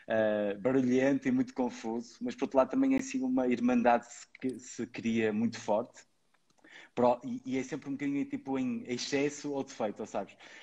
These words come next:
Ou seja, eh, rapidamente estás farto de estar com o teu irmão, mas por outro lado, passado um bocadinho, já sentes falta do teu irmão. É assim uma coisa cheia.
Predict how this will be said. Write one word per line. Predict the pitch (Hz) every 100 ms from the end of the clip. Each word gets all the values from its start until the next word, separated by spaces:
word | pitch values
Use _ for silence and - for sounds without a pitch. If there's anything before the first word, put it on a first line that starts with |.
| - -
Ou |
seja, | 110 110 101 98 92
eh, | 110 104 98 98
rapidamente | 127 127 139 135 127
estás | - 120 -
farto | - - 143 127
de | -
estar | 139
com | 120
o |
teu | 135
irmão, | 110 117 123
mas | 123
por | 123
outro | -
lado, | 117 110 -
passado | 120 117 110
um |
bocadinho, | - 117 117
já | 110
sentes | - 107
falta | - 110 104
do |
teu | 101
irmão. | 87 - -
É |
assim | 104 113
uma | 107
coisa | 110 104
cheia. | 98 90